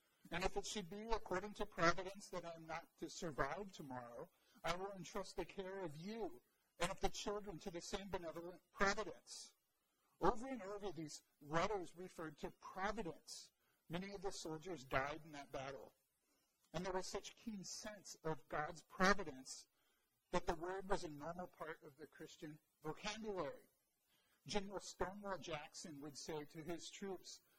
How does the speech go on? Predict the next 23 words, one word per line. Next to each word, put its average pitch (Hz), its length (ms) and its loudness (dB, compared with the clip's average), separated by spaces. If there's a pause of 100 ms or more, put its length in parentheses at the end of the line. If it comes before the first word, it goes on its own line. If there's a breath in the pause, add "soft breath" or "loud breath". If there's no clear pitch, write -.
(140 loud breath)
in 175 120 -4
the 175 140 0
eve 190 240 -6
of 180 160 -2
battle, 156 440 -4 (720)
"Question 220 560 2
marks 165 340 -4
the 170 120 -8
battle 160 440 -2 (640)
is 139 160 -4
ours. 127 580 -2 (280 soft breath)
The - 120 0
outcome 185 540 0 (400)
belongs 143 480 -4
to - 120 -8 (260)
providence. 139 720 -4 (440)
It - 120 -6
is 359 120 -4
of - 180 -6
God." 123 340 -10 (2000)
Our 156 120 6
nation's 160 420 -6
founders 165 760 -6